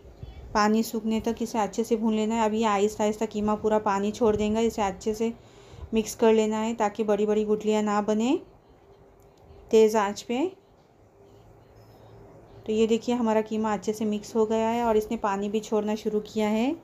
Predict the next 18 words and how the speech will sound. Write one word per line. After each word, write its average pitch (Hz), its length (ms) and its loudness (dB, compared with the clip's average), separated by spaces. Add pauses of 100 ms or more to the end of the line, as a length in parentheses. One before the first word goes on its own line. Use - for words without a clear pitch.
(520)
अब 208 180 -2
पानी 208 280 2
सूखने 220 340 -2
तक 233 200 -2
इसे 226 320 -2 (760)
अच्छे 208 260 -4
से 240 140 0
भून 220 220 -2
लेना 220 300 0
है। 240 260 0 (3500)
ये 220 60 -2
आहिस्ता 196 360 -2
आहिस्ता 208 240 -2
अपना 208 180 -2
पानी 208 260 -2
सुखा 214 300 -4
रहा 220 240 0
है। 247 260 -2